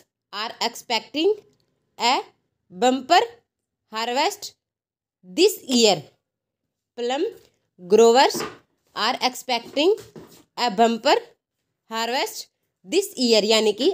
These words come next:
आलू बुखारा उत्पादकों को इस साल बम्पर फसल की उम्मीद है। उम्मीद है आपको वीडियो पसंद आई होगी।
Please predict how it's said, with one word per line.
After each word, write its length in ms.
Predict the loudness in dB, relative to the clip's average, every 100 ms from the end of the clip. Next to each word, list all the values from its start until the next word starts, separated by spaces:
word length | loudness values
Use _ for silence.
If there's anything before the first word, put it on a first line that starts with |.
| 0
आलू 260 | 0 2 0
बुखारा 520 | -2 -2 0 2 0 -4 _ _ -12
उत्पादकों 640 | -8 0 0 2 2 2
को 160 | 6 4 4 -2 _ _ _ -4
इस 260 | -4 -4
साल 300 | -4 -2 -2 -8 _ -6
बम्पर 380 | -4 -2 -4 -4
फसल 320 | 0 0 0
की 180 | 2 2 2 -20 _
उम्मीद 320 | -2 2 2 2
है। 200 | 0 -2 -6 _ _ _ _ -6
उम्मीद 320 | 0 0 2
है 180 | 0 0
आपको 320 | 0 0 -2
वीडियो 340 | -2 0 2 2
पसंद 380 | 2 4 4 4
आई 160 | 4
होगी। 260 | 2 0